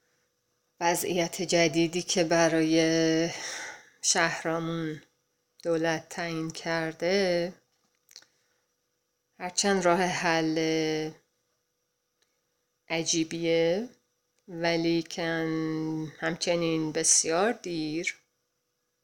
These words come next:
امیدوارم که بتونن تحت کنترل داشته باشن، هرچند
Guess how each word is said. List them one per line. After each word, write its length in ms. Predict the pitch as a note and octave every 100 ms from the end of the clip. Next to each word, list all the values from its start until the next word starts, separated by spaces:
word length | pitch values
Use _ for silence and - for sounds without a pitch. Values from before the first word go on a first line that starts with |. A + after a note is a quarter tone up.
| _ _ - - _ _ _ _ _ _ _ _ _ _ _ _ _
امیدوارم 680 | F3+ F3 E3 E3+ E3 E3+ F3
که 840 | - - F3 F3 F3 E3+ E3+ F3 - _ _ _ _
بتونن 640 | E3+ - F3+ E3+ E3+ F3
تحت 480 | E3+ F#3 E3+ - E3
کنترل 560 | - E3+ E3 E3+ D#3+ D#3+
داشته 380 | E3+ E3+ - E3
باشن، 400 | E3+ - E3+ F3
هرچند 840 | F3+ F3 E3+ F3+ E3+ E3+ D#3+